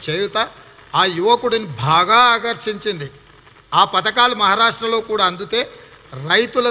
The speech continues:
దశ మారుతున్న ఉద్దేశంతో తన ఉద్యోగానికి గుడ్ బై చెప్పి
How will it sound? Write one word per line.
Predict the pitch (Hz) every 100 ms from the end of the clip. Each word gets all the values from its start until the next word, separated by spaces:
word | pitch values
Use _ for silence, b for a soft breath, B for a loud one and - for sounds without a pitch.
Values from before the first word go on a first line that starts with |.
| 214
దశ | 196
మారుతున్న | 226 220 208 214 - 220 214 214 208 175 - - - _ _
ఉద్దేశంతో | 147 143 226 247 240 208 190 240
తన | 269 208 202 175
ఉద్యోగానికి | 160 220 240 226 220 214
గుడ్ | 170 180 160
బై | 208
చెప్పి | - 170 185